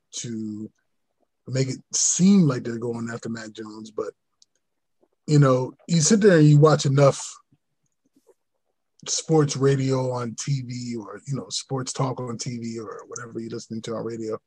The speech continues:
The forty-niners moved up and gave up way too much for Mac Jones.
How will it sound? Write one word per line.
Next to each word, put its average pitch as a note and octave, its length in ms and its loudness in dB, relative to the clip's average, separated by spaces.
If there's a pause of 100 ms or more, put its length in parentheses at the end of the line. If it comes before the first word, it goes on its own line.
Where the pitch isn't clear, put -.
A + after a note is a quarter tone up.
(1300)
The D3 80 0
forty-niners F#3 880 4
moved D3 340 2
up C#3+ 200 0 (840)
and C#3+ 180 4
gave D3+ 300 6
up C3+ 140 0
way C#3+ 320 4
too E3 240 2
much - 480 0 (1120)
for C3 160 -6
Mac B2+ 240 -4
Jones. - 440 -14